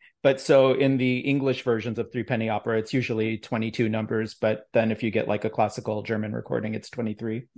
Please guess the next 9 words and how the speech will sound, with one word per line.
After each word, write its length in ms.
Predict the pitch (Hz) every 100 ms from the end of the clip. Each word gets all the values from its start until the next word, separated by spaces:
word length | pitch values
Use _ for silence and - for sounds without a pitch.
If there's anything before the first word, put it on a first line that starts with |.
| - _ _ _ _ _ _
Um, 460 | 131 131 131 127 127 -
did, 220 | 139 160
did 240 | 160 160 175
you 100 | 147
heard 180 | 135
of 60 | 143
the 80 | 160
Threepenny 440 | 170 165 175 170
Opera? 320 | 165 165 185